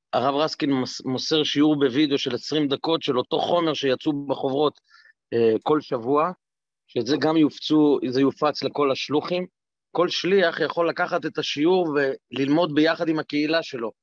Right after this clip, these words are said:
או להקרין את הסרט, או להעביר את הסרטון מהידידים, כל אחד, אה, הידידים שלו, לעשות חוג בית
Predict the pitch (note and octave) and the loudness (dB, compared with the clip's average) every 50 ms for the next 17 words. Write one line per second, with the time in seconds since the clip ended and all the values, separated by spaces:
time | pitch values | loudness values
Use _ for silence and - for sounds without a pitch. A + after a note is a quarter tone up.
0 | _ _ _ - D3 D#3 D#3 D3 C3+ B2+ - - C#3+ D3+ F3+ F#3+ F#3 E3+ - E3 | _ _ _ -2 0 2 2 2 0 -2 -2 -2 -2 0 0 0 0 -2 -2 -4
1 | - - E3 E3 D3+ C#3+ C#3 - - C3+ C3 B2 B2 A#2+ A#2+ D3 F3+ F3+ F3+ - | -4 -2 0 0 2 0 0 0 0 0 2 2 2 2 2 2 0 0 0 0
2 | E3 D#3 - - D3 C#3 - E3+ D#3 D#3 C#3+ - _ _ _ _ _ _ _ - | -4 -4 -4 -4 -6 -2 0 0 0 0 -2 -6 _ _ _ _ _ _ _ -2
3 | C#3 C3+ C3+ C3+ B2 A#2 C3 A#2+ C#3+ D#3 D3+ D3+ C#3+ - _ _ _ _ _ _ | 0 2 2 2 2 0 0 0 2 2 2 2 0 -4 _ _ _ _ _ _
4 | - D3 D3 D3 - - D3+ D3+ D3 C#3 C3 C3 C3+ C3 B2+ B2+ B2 A#2+ A#2 A2 | 0 2 2 2 2 0 0 0 0 -2 -2 0 0 2 2 2 2 0 0 -2
5 | - _ _ _ _ _ _ _ - C3+ B2+ A#2+ A#2+ A#2+ C3 D#3+ F3 D#3+ - - | -6 _ _ _ _ _ _ _ 0 0 2 2 2 2 2 0 0 0 0 0
6 | D#3+ D3 D3 C#3 C3 B2 A#2+ A#2+ - - C#3+ A#2 - - C#3 C3+ A2+ C3 C#3+ D#3 | 0 2 2 2 2 2 0 -2 -4 -6 -8 -6 -4 -4 -4 -4 -2 -2 0 0
7 | E3 E3 D#3 C#3 C3+ - | 2 0 0 -4 -6 -10